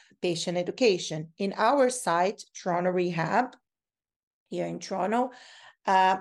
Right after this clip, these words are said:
our program was delivering education once a week, twenty-five, twenty-six people coming to our center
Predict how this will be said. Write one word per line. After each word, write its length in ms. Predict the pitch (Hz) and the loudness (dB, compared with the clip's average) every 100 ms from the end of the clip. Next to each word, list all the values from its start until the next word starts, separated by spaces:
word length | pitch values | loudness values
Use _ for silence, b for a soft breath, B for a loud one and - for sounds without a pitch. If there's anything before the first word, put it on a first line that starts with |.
| - | 4
our 240 | 196 208 | 4 4
program 680 | 208 320 320 240 220 220 214 | 0 -2 2 4 4 4 -2
was 200 | 196 190 | -4 -2
delivering 500 | 196 190 196 190 190 | -4 -4 -6 -6 -6
education 1080 | 185 196 185 180 180 - 185 185 196 190 196 b b b b b _ _ | -6 -6 -4 -2 -4 -6 -4 -4 -4 -6 -10 b b b b b _ _
once 460 | 190 233 247 240 285 | 2 4 2 -2 -4
a 60 | |
week, 480 | 269 214 180 180 180 - _ _ _ _ _ _ _ | -2 -2 -2 -6 -16 -20 _ _ _ _ _ _ _
twenty-five, 1040 | - 202 202 196 196 - 185 180 185 185 180 | -2 0 2 0 -2 0 2 4 4 2 0
twenty-six 720 | - 190 196 196 - 190 - | -4 -4 -4 -8 -6 -8 -10
people 380 | - 185 180 185 | -6 -6 -2 -2
coming 580 | 180 - 226 254 269 269 | -4 -4 0 0 0 -4
to 120 | - | 0
our 240 | 240 226 220 | 4 4 4
center 1040 | 226 - 190 185 185 196 190 185 190 196 | 0 -4 -4 -4 -4 -2 0 0 -2 -6